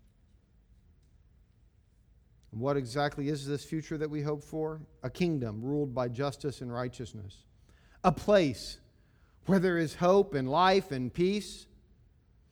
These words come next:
You see, this book, Ruth, that begins in the tomb of despair, ends with the genealogy of David, <laughs> looking forward to something greater that is coming than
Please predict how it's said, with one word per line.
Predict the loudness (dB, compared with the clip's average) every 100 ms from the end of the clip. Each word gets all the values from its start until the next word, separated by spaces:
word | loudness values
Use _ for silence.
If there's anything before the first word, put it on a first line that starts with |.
| -4
You | 2
see, | 4 6
this | 4 4
book, | 10 12 12 10
Ruth, | 10 12 12 12
that | 8 6 6 4
begins | 6 8 10 8 8
in | 6 6
the |
tomb | 4 4 4
of | 4
despair, | 2 4 8 12 12 10 6
ends | 8 10 10 8 4 0 -6 -12 10
with | 10 10
the | 8
genealogy | 8 6 8 8 10 10 8 8
of | 8 10
David, | 12 12 10 4 0 -4
<laughs> | 0 0
looking | 0 -2 -2 -2
forward | 0 0 0 -2 -6 -12 -20 _ _ _ _ _
to | -6 -4
something | -2 -4 -4 -2 -2
greater | 0 2 2 2
that | 0 -2
is | -2
coming | -4 0 2 2
than | 2 0